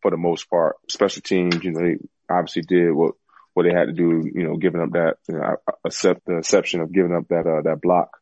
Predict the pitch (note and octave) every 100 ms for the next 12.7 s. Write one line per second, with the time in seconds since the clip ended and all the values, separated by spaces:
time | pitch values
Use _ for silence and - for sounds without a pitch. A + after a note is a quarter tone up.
0 | - C2 - - G#2 - G#1+ F#2+ E2+ E2
1 | F#2 E2+ D#2+ F2 - A2+ A2 G#2+ G2+ G2+
2 | G#2+ A2 A2 - - G2 F#2+ G2+ G2 G2+
3 | A2 - G#2 E2+ G2 F2+ F#2 F2+ F2 F2+
4 | G2+ - E2+ - F2 E2+ D#2+ - - _
5 | _ _ - F#2 F2 - G2+ F#2 F2 F2
6 | - _ E2+ E2+ E2 - F2 E2 E2 _
7 | - - - _ G2 F#2 G2 G2+ F#2+ F#2
8 | G2 G2+ - G#2+ A#2 B2 G2+ E2 - -
9 | F2+ F2 E2+ E2 F2 - - F#2+ D#2+ D2+
10 | F#2 F2+ F#2+ F2 F#2+ F2+ E2+ F2+ F2+ F2
11 | F2 _ - F2 F2 F2 F2+ F2+ F2+ F2+
12 | - F2+ - F2+ F2+ F2 -